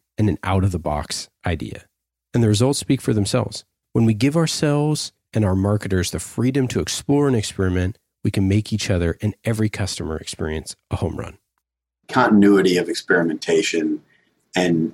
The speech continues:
Speaker 2: knowing that you just can't stand still, no matter how strong a brand, no matter how many wins, you have to keep pushing forward is something that's really been fundamental to our growth.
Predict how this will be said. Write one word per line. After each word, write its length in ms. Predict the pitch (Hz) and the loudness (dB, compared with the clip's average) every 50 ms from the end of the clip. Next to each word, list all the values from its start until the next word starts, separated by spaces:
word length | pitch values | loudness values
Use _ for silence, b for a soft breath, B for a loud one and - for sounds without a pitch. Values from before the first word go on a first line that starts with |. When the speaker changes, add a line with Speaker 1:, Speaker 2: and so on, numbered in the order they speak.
| - _ | -2 _
Speaker 2:
knowing 600 | 98 95 95 95 92 92 92 90 90 87 85 - | 4 4 4 4 4 2 2 2 2 0 0 0
that 380 | - - 85 - - - - - _ | 0 0 2 2 2 0 -2 -2 _
you 100 | - - | -2 -2
just 320 | - - - - - - - | 0 0 -2 -2 -2 -6 -4
can't 320 | - 92 82 151 - - | -2 -2 -2 -2 -4 -6
stand 440 | - - - 90 87 - - - - | -8 -2 0 0 0 0 0 -2 -6
still, 560 | - - - 90 87 - - 87 87 87 - _ | -6 -2 0 2 2 2 2 0 0 -2 -4 _
no 100 | 95 87 | -2 0
matter 260 | 85 85 85 85 85 | 0 2 2 2 2
how 300 | - 87 85 82 - - | 2 2 0 0 0 -2
strong 520 | - - - - - 98 90 87 87 87 82 | -4 -6 -6 -2 0 2 2 2 2 0 -2
a 80 | 78 | -4
brand, 420 | - _ 82 82 80 78 80 82 80 | -8 _ -4 -4 -4 -4 -6 -6 -6
no 40 | 80 | -8
matter 240 | 82 82 80 82 | -6 -4 -4 -2
how 240 | 82 82 - 92 90 | -2 -2 0 0 0
many 160 | 87 82 80 | 0 -2 -4
wins, 460 | 78 78 82 82 82 82 82 80 - - | -4 -2 -2 0 0 0 -2 -2 -2 0
you 80 | 90 | 2
have 200 | 92 90 87 - - | 2 2 0 0 -2
to 100 | 82 82 | -4 -4
keep 360 | - - - 80 78 - _ - | -4 -4 -6 -6 -6 -6 _ -4
pushing 320 | 95 87 - - 76 76 | -4 -2 -2 -4 -6 -8
forward 420 | - - 78 78 78 78 76 73 | -4 -2 -2 0 0 0 -2 -4
is 80 | - - | -6 -6
something 320 | - 80 76 - - 78 | -6 -6 -8 -6 -6 -6
that's 240 | 78 78 76 - - | -6 -6 -8 -8 -4
really 240 | 87 82 78 78 78 | -2 -2 -2 -2 -4
been 420 | 78 - 82 76 73 - - - - _ _ _ _ _ _ _ _ - | -4 -4 -4 -6 -6 -8 -16 -20 -20 _ _ _ _ _ _ _ _ -8
fundamental 640 | - - 85 78 78 76 76 76 76 73 - - | -4 -2 -2 0 -2 -4 -4 -6 -6 -8 -10 -12
to 200 | - - 82 - - | -6 -6 -6 -4 -2
our 140 | - - 80 | -4 -4 -4
growth. 520 | - - - - - - - - - - | -6 -2 -2 0 0 0 -2 -6 -14 -20